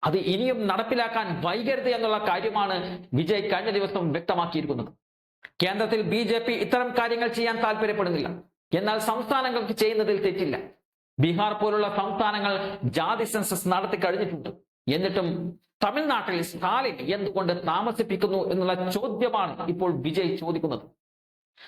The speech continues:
വിജയ് കഴിഞ്ഞ ദിവസം ഈ വിഷയം ആവശ്യപ്പെട്ടതോടെ സകല പ്രതീക്ഷയും നഷ്ടപ്പെട്ടത് ബി ജെ പിക്കാണ്. എങ്ങനെയെങ്കിലും വിജയിയുടെ പാർട്ടിയെ തങ്ങൾക്കൊപ്പം നിർത്തിക്കാൻ വേണ്ടിയുള്ള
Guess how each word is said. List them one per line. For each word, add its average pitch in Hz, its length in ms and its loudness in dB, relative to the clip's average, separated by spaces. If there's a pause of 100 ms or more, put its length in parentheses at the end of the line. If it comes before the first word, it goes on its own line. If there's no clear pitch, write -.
(100)
വിജയ് 233 400 2
കഴിഞ്ഞ 254 180 0
ദിവസം 254 480 0
ഈ 233 80 2
വിഷയം 226 380 2
ആവശ്യപ്പെട്ടതോടെ 226 960 0
സകല 233 300 2
പ്രതീക്ഷയും 254 640 0
നഷ്ടപ്പെട്ടത് 226 540 0
ബി 185 160 0
ജെ 190 160 0
പിക്കാണ്. 147 400 -2 (460)
എങ്ങനെയെങ്കിലും 247 760 2
വിജയിയുടെ 220 520 0
പാർട്ടിയെ 214 400 2
തങ്ങൾക്കൊപ്പം 208 760 0
നിർത്തിക്കാൻ 214 540 0
വേണ്ടിയുള്ള 208 400 2